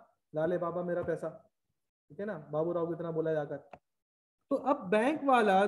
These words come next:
जो मुझे पैसा देगा वो कितना देगा? पांच लाख रुपए पकड़ा देगा मुझे, हैं? भाई ज्यादा देगा ना यार, इंटरेस्ट कौन लेगा,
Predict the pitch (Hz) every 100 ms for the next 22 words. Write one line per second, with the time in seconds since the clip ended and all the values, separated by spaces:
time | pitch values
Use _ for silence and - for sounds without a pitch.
0 | 190 247 294 233 208 226 240 214 202 277
1 | 254 220 185 139 - _ _ - - _
2 | _ _ _ _ _ _ _ _ _ _
3 | _ _ _ _ _ _ _ _ _ _
4 | - - - 262 240 233 214 151 135 -
5 | _ _ _ _ _ - 180 190 214 214
6 | 220 208 202 269 247 190 143 - _ _
7 | _ _ _ _ _ _ - _ _ _
8 | _ 170 254 - - _ _ _ _ _
9 | - - 494 - - - - - - -
10 | - 170 202 175 240 240 220 233 285 262
11 | 208 214 269 269 247 226 180